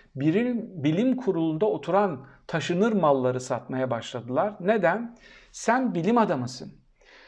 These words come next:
Çıkıp şunu söyleyebilirdin. Biz gerçek rakamları alamıyorsak biz nasıl bir strateji belirleyebiliriz? Bizim önümüze gerçek veriler koyulmuyorsa, ölen insan sayısı, virüsün bulaşma sayısı, e,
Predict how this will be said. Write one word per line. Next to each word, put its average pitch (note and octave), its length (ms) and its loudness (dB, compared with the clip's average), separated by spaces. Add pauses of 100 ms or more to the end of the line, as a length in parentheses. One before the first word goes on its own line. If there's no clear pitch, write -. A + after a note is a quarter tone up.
(200)
Çıkıp - 600 -2
şunu G#3+ 300 2
söyleyebilirdin. F3 1120 0 (340)
Biz B3 540 0
gerçek E3+ 520 2
rakamları F3+ 540 0
alamıyorsak D#3+ 760 2
biz F3 160 -2
nasıl B3+ 280 0
bir D#4+ 60 0
strateji G#3+ 580 0
belirleyebiliriz? B2+ 880 -6 (400)
Bizim G3 280 2
önümüze A3 380 2
gerçek F3 500 0
veriler E3 400 0
koyulmuyorsa, D#3+ 800 0 (240)
ölen F3+ 280 4
insan D#3+ 380 -2
sayısı, E3 480 -4
virüsün D3 460 -2
bulaşma C3 440 -2
sayısı, F3+ 560 0 (480)
e, D3+ 400 4